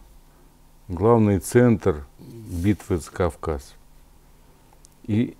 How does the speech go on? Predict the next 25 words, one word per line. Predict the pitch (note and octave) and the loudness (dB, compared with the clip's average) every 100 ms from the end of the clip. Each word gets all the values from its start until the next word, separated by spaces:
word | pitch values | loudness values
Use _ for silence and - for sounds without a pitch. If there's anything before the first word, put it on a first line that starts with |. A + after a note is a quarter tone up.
| - | -2
это | C3 - | 0 0
все | A2 - - C#3 | -4 -4 4 4
прекрасно | - G2+ D#2+ F2 D2 D2+ | 6 2 0 -2 -4 -12
понимают, | C#2+ D#2 D#2 D#2 D2 D2+ - _ - - _ - _ _ _ | -12 -8 -6 -8 -10 -14 -20 _ -20 -20 _ -20 _ _ _
что | - - _ | -20 -20 _
когда, | G2+ F#2+ A2 | -2 2 4
э, | A2+ G2+ G2 A2 A#2 A#2+ A2+ A2 G#2 F#2+ | 4 4 0 -4 -8 -8 -8 -8 -4 0
немцы | G#2+ G#2+ F#2 - | 2 2 0 -4
пошли, | - F#2 - G2 F#2+ F#2 F2 | -2 -2 -2 -4 -2 0 0
э, | E2+ G2 G#2 G#2 G#2 G#2+ G#2+ A2+ | -2 -4 -6 -6 -8 -8 -8 -6
на | G#2 F#2+ | -6 -6
Кавказ, | - G2 - D3 E3+ E3 - - _ - - - | -2 -4 -2 0 0 -2 -12 -20 _ -20 -18 -4
у | |
них | F#2+ C3 | 0 0
была | C3 G#2 G2+ G#2+ | 2 2 4 2
одна | G2 G2+ F2+ | 2 2 0
цель: | - - D#2 - _ _ _ | -4 -8 -10 -12 _ _ _
Баку, | F2 E2+ F#2+ - D3 F#3 G3 _ _ - | -4 0 0 0 0 0 -2 _ _ -6
нефть | F2+ G2+ C#3 - - - _ _ _ _ _ _ _ _ _ _ _ - _ _ _ _ - | 0 4 4 2 -10 -20 _ _ _ _ _ _ _ _ _ _ _ -20 _ _ _ _ -6
и | G2+ | -6
все | - C#3 | 2 4
остальное. | A#2 - G#2+ E2+ F2 D2+ - - - _ _ _ - | 4 2 -2 0 -4 -4 -10 -20 -20 _ _ _ -20
К | - | -12
сожалению, | - G2 G#2 C3 B2+ A#2 | -4 -2 2 4 6 6
вот | A2 - | 4 0